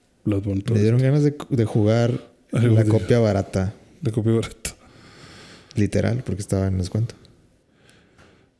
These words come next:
Speaker 1: La copia barata de el juego original. <laughs> Que dio pie a toda esta serie de juegos llamados la saga. Pues muchos le dicen como la saga de Souls o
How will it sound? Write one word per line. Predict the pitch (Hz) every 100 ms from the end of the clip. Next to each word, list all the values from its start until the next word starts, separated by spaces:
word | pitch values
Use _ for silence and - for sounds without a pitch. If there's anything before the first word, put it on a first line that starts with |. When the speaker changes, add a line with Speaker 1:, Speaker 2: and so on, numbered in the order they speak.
| -
Speaker 1:
La | 107
copia | 110 131
barata | 120 110 127
de | 113 104 95 101 104 - _ _ _ _ -
el | 110
juego | 110 113
original. | 110 104 101 110 - _ _ _ _ _ -
<laughs> | - - _ _ _ -
Que | 113
dio | 107 107
pie | - 113 107
a | 107
toda | - 107 104
esta | - 110
serie | 117 107 104
de | 101 101 - _ _ _ - _ _ _
juegos | - 107 110 107
llamados | 101 101 104 101 104
la | 95
saga. | - 101 104 98 - _ _ _ _ _ _
Pues | - 139 -
muchos | 151 139
le | 110
dicen | 113 117
como | 107 101
la | 95
saga | 113 107
de | 104
Souls | - 92 98
o | -